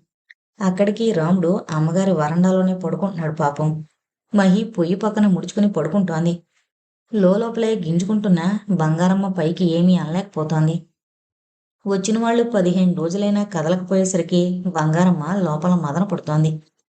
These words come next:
రాముడు హోటల్లో తిని పొద్దుపోయాక గాని ఇంటికి రావడం లేదు. మహీకి ఇంటి పనితో, ఇంట్లో మనుషులతో చదువుకునే వ్యవధి కూడా దొరకడం లేదు.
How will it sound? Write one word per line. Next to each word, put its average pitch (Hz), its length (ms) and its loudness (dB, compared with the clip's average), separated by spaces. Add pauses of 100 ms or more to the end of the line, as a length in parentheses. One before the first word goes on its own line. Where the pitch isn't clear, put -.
(380)
రాముడు 208 500 2
హోటల్లో 202 420 0
తిని 196 460 -2
పొద్దుపోయాక 190 540 2
గాని 202 280 2 (100)
ఇంటికి 175 260 0
రావడం 165 300 2
లేదు. 156 240 0 (600)
మహీకి 214 640 0
ఇంటి 180 220 2
పనితో, 202 600 0
ఇంట్లో 190 360 4
మనుషులతో 196 680 -2 (160)
చదువుకునే 185 460 4
వ్యవధి 165 320 -2
కూడా 185 260 0
దొరకడం 185 480 0
లేదు. 156 240 -2